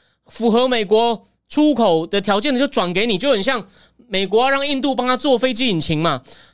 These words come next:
台湾可能一下，所以他现在可能偷偷也在有些东西就，“啊，干脆我把图纸转给你，你能做的话给你做好了，你不用跟我们订了，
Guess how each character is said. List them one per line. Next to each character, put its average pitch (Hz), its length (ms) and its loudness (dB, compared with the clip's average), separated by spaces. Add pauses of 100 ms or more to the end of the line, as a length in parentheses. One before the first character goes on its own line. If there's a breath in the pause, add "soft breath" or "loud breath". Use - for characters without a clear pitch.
台 220 100 0
湾 294 160 2
可 240 80 -2
能 208 100 0
一 214 40 2
下， 254 260 0 (800)
所 - 160 -6
以 - 20 2
他 214 80 0
现 240 120 0
在 214 40 -4
可 180 60 -4
能 147 100 -2
偷 190 140 0
偷 202 260 -2 (280 soft breath)
也 156 80 -4
在 233 240 -2 (180 loud breath)
有 175 80 -4
些 214 60 2
东 233 120 0
西 220 120 -4
就 233 100 0
，“啊， 175 80 -6
干 214 160 0
脆 240 120 2
我 202 60 2
把 160 240 -2 (200 soft breath)
图 233 180 -4
纸 190 140 -6
转 165 180 -2
给 180 160 0
你， 160 240 -2 (180 loud breath)
你 175 100 -2
能 185 140 0
做 247 160 2
的 202 100 -2
话 233 140 0
给 220 120 -2
你 214 100 -2
做 226 180 -2
好 160 180 0
了， 143 140 -6 (260 loud breath)
你 202 100 0
不 208 80 -2
用 254 120 2
跟 254 80 2
我 240 60 2
们 180 160 -2
订 220 220 -2
了， 151 160 -2